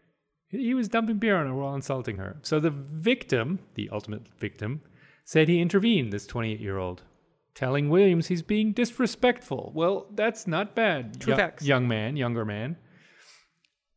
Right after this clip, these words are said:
Speaker 1: Williams got angry, and when his friends tried to calm him down, he shoved one woman to the ground, deputies said. This is
Speaker 2: Mm-hmm.
Speaker 1: a great group of quote-unquote friends, I gotta say.
Speaker 2: Yeah.
Speaker 1: Williams shoved another woman to the ground when she tried to make peace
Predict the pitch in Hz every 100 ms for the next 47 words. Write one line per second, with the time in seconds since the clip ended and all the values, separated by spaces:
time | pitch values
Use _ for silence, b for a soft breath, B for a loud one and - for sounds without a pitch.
0 | _ _ - 170 247 254 214 202 208 214
1 | 226 185 120 117 127 147 147 - 190 233
2 | - 196 175 - 180 190 180 139 123 139
3 | 170 - _ b b b - 214 - 214
4 | 208 170 160 196 185 196 202 208 202 190
5 | 185 147 110 92 - 113 - 98 98 -
6 | 101 98 - 185 220 240 147 104 131 143
7 | 123 - 120 - 107 - - 139 131 113
8 | 95 113 101 - 110 95 101 101 104 -
9 | 101 98 - _ - 151 139 131 - -
10 | 160 190 226 202 202 196 196 180 185 240
11 | 285 190 165 139 123 120 113 117 107 117
12 | 127 135 131 208 202 160 147 147 143 -
13 | - 202 160 165 -